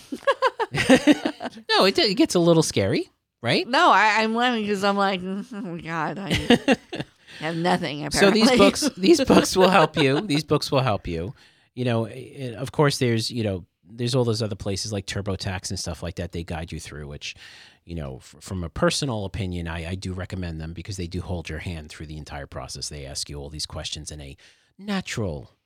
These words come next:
Speaker 1: conversational way as you, as you do it online. Uh, so you could do that as well. But we do have the books here, and we do have
Speaker 2: Mm-hmm.
Speaker 1: the forms here.
Speaker 2: Can you tell us a little bit about, um, people who ask for the lower income tax help?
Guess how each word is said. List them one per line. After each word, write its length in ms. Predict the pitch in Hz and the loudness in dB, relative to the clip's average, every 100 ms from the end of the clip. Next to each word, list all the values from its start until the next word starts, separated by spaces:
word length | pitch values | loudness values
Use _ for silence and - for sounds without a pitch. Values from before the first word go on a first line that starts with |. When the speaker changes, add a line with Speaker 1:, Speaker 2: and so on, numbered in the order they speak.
| _ _ _ | _ _ _
Speaker 1:
conversational 800 | - 180 165 - 185 - 131 101 | -4 -2 -2 -2 -2 -2 -4 -4
way 300 | 87 73 67 - | -4 -6 -10 -8
as 220 | 95 101 | -6 -4
you, 200 | 101 95 - | -4 -6 -6
as 160 | 104 | -4
you 80 | 107 | -4
do 160 | 101 104 | -2 -4
it 60 | 85 | -4
online. 480 | 90 90 85 69 - _ _ _ - | -8 -8 -10 -12 -16 _ _ _ -12
Uh, 160 | 85 | -8
so 160 | 87 92 | -6 -6
you 80 | 85 | -8
could 100 | 85 | -8
do 120 | 85 | -10
that 120 | 78 | -10
as 100 | 73 | -12
well. 140 | - - | -14 -6
But 120 | 131 | -2
we 100 | 160 | 0
do 160 | 180 214 | 2 0
have 140 | 180 | 2
the 80 | 165 | 0
books 340 | 135 165 - | 2 2 2
here, 220 | - 160 | -2 0
and 100 | 165 | 2
we 80 | 143 | 0
do 100 | 127 | -2
have 80 | 139 | -4
Speaker 2:
Mm-hmm. 100 | 160 | -4
Speaker 1:
the 60 | 165 | -4
forms 340 | 160 135 110 | 0 0 0
here. 300 | - 78 57 - - | -4 -8 -10 -16 -8
Speaker 2:
Can 120 | 311 | -6
you 80 | 233 | -4
tell 160 | 220 | -4
us 140 | 208 202 | -4 -4
a 40 | |
little 220 | 196 190 | -4 -2
bit 160 | 180 185 | -2 -4
about, 420 | 175 175 170 160 170 | -2 -2 -2 -4 -6
um, 100 | 165 | -8
people 240 | - 170 | -8 -10
who 160 | 117 156 | -8 -6
ask 180 | 156 | -8
for 80 | 160 | -8
the 120 | 147 | -8
lower 260 | 151 151 147 | -6 -4 -6
income 320 | 147 151 151 | -8 -10 -10
tax 300 | 147 156 - | -10 -12 -12
help? 220 | 170 165 | -12 -12